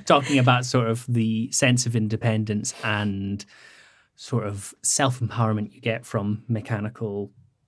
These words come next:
know-how. And I think with adventure cycling, being prepared for that aspect of things,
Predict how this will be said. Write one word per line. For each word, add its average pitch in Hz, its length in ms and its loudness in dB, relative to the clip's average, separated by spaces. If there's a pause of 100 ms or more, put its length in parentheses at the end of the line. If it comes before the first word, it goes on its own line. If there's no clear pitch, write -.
(100)
know-how. 127 640 2
And 113 80 0
I 117 40 -2
think 123 280 0
with - 260 -4
adventure 120 400 0
cycling, 113 440 -2
being 117 180 2
prepared 113 460 -2
for 110 300 -2
that 101 120 -4
aspect 101 400 -8
of - 60 -20
things, 98 320 -8